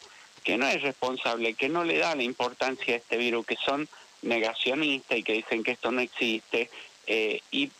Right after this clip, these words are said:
y lo peor de todo es que los mandamos a sus casas con un test negativo y van allí e infectan a su familia. Así es que aún allí hay que protegerlos a ellos mismos de su propia irresponsabilidad. A esta gente hay que meterla en un hotel,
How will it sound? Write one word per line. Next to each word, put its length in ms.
y 120
lo 120
peor 180
de 100
todo 180
es 80
que 340
los 240
mandamos 360
a 80
sus 220
casas 540
con 160
un 100
test 240
negativo 560
y 120
van 160
allí 160
e 60
infectan 440
a 60
su 120
familia. 560
Así 120
es 80
que 200
aún 360
allí 300
hay 120
que 140
protegerlos 680
a 120
ellos 280
mismos 300
de 80
su 160
propia 380
irresponsabilidad. 880
A 60
esta 160
gente 220
hay 40
que 60
meterla 400
en 100
un 120
hotel, 360